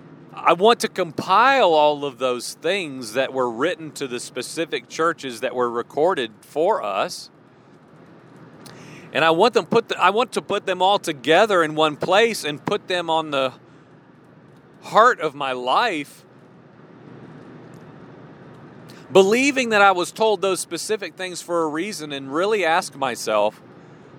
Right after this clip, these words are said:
"What about me and those qualities? Are these qualities that I'm lacking? Have I left my first love, like he said, I believe, to the church at Ephesus? Have I done that?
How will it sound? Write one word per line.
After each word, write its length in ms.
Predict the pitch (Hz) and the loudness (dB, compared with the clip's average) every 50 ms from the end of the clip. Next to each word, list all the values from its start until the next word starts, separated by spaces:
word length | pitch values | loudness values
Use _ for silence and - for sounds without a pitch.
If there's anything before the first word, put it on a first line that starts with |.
| - | -4
"What 180 | - 127 190 240 | 0 2 4 4
about 260 | 226 226 214 190 143 | 4 4 4 4 2
me 460 | 143 147 156 180 226 208 131 101 92 - - - - - | 0 -4 -6 -6 -6 -6 -10 -12 -16 -20 -20 -20 -16 -8
and 200 | - 131 135 131 | -4 -4 0 4
those 200 | 139 135 127 - | 4 4 4 2
qualities? 720 | - - - 151 139 131 120 107 104 101 95 95 - - - - - - - - - - - - - - - - | -2 0 2 2 2 2 0 -2 -4 -6 -10 -12 -14 -14 -16 -18 -20 -20 -20 -20 -20 -20 -20 -20 -20 -20 -6 -2
Are 140 | 120 123 120 | -2 0 0
these 240 | 127 160 190 - | 0 -4 -4 -6
qualities 600 | - - 151 143 143 147 160 156 151 156 160 135 131 | -6 -2 2 2 4 4 2 0 -2 -2 -4 -4 -4
that 100 | 160 156 | -2 0
I'm 200 | 160 170 175 170 | 0 0 -2 -2
lacking? 540 | 170 175 190 247 277 - - 120 101 92 92 - - - - | -2 -2 -2 -2 -2 -6 -12 -16 -16 -18 -20 -20 -20 -10 -6
Have 160 | 117 127 120 | -4 0 2
I 100 | 160 180 | 2 2
left 380 | 190 190 196 208 262 - - - | 4 4 4 4 4 4 2 -2
my 160 | 240 220 196 | -4 -2 -4
first 420 | - - - 170 156 147 - - | -2 2 4 4 4 4 2 -2
love, 340 | 135 139 135 127 117 113 104 | -2 0 2 2 2 0 0
like 220 | 113 123 120 117 - | -2 -4 -4 -4 -6
he 80 | 120 | -10
said, 300 | 113 - - 139 123 123 | -10 -6 -4 -2 -2 0
I 100 | 120 120 | 0 -2
believe, 460 | 117 110 117 120 123 135 135 135 120 | -2 -4 -6 -6 -6 -6 -6 -6 -8
to 200 | - - 117 107 98 - _ _ - - - - - _ _ _ - - - - - - - - | -8 -8 -8 -8 -8 -12 _ _ -20 -20 -20 -20 -20 _ _ _ -20 -20 -20 -20 -20 -20 -12 -10
the 100 | - 127 | -8 -6
church 320 | - - 151 131 - - | -2 0 0 0 0 -2
at 80 | 123 - | -6 -4
Ephesus? 680 | 120 120 117 - 107 - - 98 98 92 - - - - - - - - - - - - - - - - - - - - - - - - - - - - - - - - | -2 -2 -2 -2 -6 -10 -10 -10 -10 -12 -12 -14 -16 -20 -20 -20 -20 -20 -20 -20 -20 -20 -20 -20 -20 -20 -20 -20 -20 -20 -20 -20 -20 -20 -20 -20 -20 -20 -20 -20 -14 -6
Have 180 | - 104 107 110 | -4 -2 2 2
I 120 | 143 175 | 2 2
done 360 | 175 139 156 180 220 269 285 254 | 2 2 2 2 2 2 -2 -4
that? 220 | 170 113 82 - | -6 -8 -8 -12